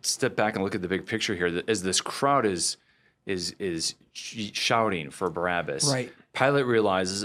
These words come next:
Speaker 1: a, a riot is about to
Speaker 2: <laughs>
Speaker 1: break
Speaker 2: It's so
Speaker 1: out.
Speaker 2: important.
Speaker 1: And
Speaker 2: Yeah.
Speaker 1: it was very important i-, for Roman governors. One of the, the first principle for governing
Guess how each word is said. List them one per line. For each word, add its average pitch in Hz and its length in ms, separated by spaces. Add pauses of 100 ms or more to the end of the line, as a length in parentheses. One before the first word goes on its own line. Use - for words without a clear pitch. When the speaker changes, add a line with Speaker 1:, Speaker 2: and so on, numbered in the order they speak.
Speaker 1:
a, - 40
a 95 260
riot 95 680
is - 180
about 90 200
to 180 60
Speaker 2:
<laughs> - 20
Speaker 1:
break - 120
Speaker 2:
It's 170 100
so 160 140
Speaker 1:
out. 147 40
Speaker 2:
important. 120 480
Speaker 1:
And 123 100 (240)
Speaker 2:
Yeah. - 80
Speaker 1:
it 139 40
was 120 160
very 180 280
important 139 640
i-, 113 80
for 107 280
Roman 104 440
governors. 85 720 (100)
One 113 240
of 123 80
the, 107 180 (220)
the 98 140
first - 640
principle 90 540
for 87 280
governing 85 560